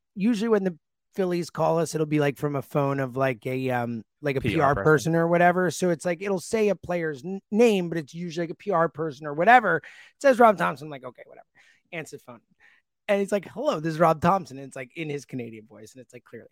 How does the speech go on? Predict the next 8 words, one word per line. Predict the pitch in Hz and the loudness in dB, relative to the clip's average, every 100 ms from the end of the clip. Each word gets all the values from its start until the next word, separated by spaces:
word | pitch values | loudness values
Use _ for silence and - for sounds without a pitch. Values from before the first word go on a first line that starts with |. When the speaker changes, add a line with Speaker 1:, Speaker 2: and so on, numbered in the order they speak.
| - | -14
Speaker 1:
And | 131 | -8
I'm | 131 | -6
like, | 131 - _ _ _ _ _ _ _ _ _ _ _ | -6 -8 _ _ _ _ _ _ _ _ _ _ _
"What?" | 127 120 - _ | 0 6 6 _
<laughs> | _ - | _ 2
I'm | - - - - - 254 - | 4 4 4 4 6 4 4
like, | 220 202 160 | 2 2 2
"What?" | 185 453 | 8 8